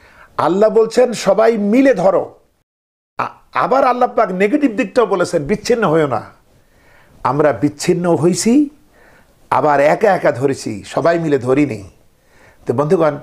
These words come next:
তাহলে কি আমল আমি করলাম? প্রকৃত আমল করতে হলে আল্লাহ এবং তার রাসূলের কায়দায় করতে হবে।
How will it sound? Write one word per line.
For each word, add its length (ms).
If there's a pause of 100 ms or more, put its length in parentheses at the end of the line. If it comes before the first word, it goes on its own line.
(400)
তাহলে 280
কি 300
আমল 500 (160)
আমি 280
করলাম? 520 (1300)
প্রকৃত 340
আমল 360
করতে 360
হলে 360
আল্লাহ 380
এবং 180
তার 160
রাসূলের 380
কায়দায় 300
করতে 300
হবে। 240